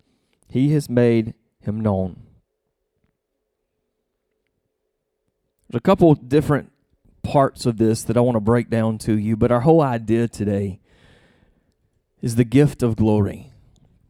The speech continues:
The gift of glory. God gave us the gift of glory on that very first Christmas morning.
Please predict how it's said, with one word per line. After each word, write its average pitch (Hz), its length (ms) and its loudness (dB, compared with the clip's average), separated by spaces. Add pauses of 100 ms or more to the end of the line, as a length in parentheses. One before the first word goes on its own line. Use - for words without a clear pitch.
(640)
The 117 100 -8
gift 139 560 -2 (280)
of 107 160 -6
glory. 101 420 -2 (1160)
God 160 240 0
gave 165 340 2
us 139 640 0 (680)
the 131 100 -2
gift 139 600 0 (240)
of 113 200 -4
glory 123 640 2 (680)
on 123 160 0
that 117 160 2
very 120 240 0
first 117 280 0
Christmas 117 400 -6
morning. 110 500 -4